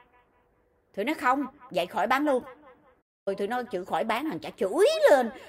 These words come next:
thằng chả đá này nọ, cái bàn gì tùm lum tà la hết trơn á. Thủy nói, "Mấy thằng này á, thật sự á, nó là cái dân gì đâu á, nó mất dạy." Mình chỉ nói vậy thôi à, mà nó gần như là muốn, muốn phá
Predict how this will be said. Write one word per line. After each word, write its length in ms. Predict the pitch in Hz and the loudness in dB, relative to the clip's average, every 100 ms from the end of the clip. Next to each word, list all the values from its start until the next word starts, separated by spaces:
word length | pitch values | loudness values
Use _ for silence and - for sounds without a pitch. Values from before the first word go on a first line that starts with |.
| - | -14
thằng 100 | 151 | -8
chả 120 | 185 | -6
đá 480 | 220 254 415 554 640 - 254 240 233 226 226 | -4 -4 -4 -2 -4 -6 -14 -12 -12 -12 -8
này 100 | 214 | -8
nọ, 340 | 185 175 214 | -6 -6 -6
cái 140 | 202 339 | -4 -2
bàn 380 | 190 156 165 165 | 0 0 -2 -8
gì 60 | |
tùm 160 | 170 190 | -6 -4
lum 180 | 240 214 | -4 -6
tà 100 | 180 | -6
la 160 | 214 | -6
hết 80 | 226 247 | -8 -12
trơn 200 | 226 226 | -14 -14
á. 80 | 262 _ _ _ | -18 _ _ _
Thủy 80 | 151 | -14
nói, 260 | 247 285 294 _ _ _ _ _ _ _ _ _ _ - | -10 -8 -10 _ _ _ _ _ _ _ _ _ _ -12
"Mấy 200 | 269 359 | -8 -8
thằng 120 | 156 | -8
này 280 | 143 131 143 | -10 -14 -16
á, 60 | 220 | -18
thật 220 | - 175 - | -16 -18 -12
sự 280 | 151 127 | -12 -12
á, 60 | 185 240 - _ _ | -14 -16 -20 _ _
nó 220 | 220 262 | -14 -12
là 80 | 349 | -12
cái 160 | - 202 | -12 -8
dân 260 | 214 202 | -8 -8
gì 120 | 151 131 | -10 -6
đâu 380 | 170 214 208 | -4 -2 -4
á, 100 | 233 240 _ _ _ _ _ _ _ | -10 -16 _ _ _ _ _ _ _
nó 80 | 302 | -6
mất 200 | 415 359 | -4 -2
dạy." 500 | 226 135 135 185 220 - _ _ _ _ _ _ _ _ _ _ _ _ _ _ _ - | -2 -2 -4 -6 -8 -18 _ _ _ _ _ _ _ _ _ _ _ _ _ _ _ -6
Mình 180 | 254 247 | -2 -2
chỉ 100 | 247 | 0
nói 220 | 285 359 466 | 0 0 0
vậy 160 | 226 214 | 0 0
thôi 220 | 285 254 | -2 -4
à, 180 | 208 180 - _ _ _ _ _ | -4 -8 -16 _ _ _ _ _
mà 80 | - | -6
nó 80 | 247 | -2
gần 240 | 233 208 | 0 0
như 120 | 214 269 | 0 0
là 120 | 196 | -2
muốn, 320 | 208 285 311 | -2 -4 -2
muốn 160 | 330 294 | -4 -4
phá 200 | 381 | -2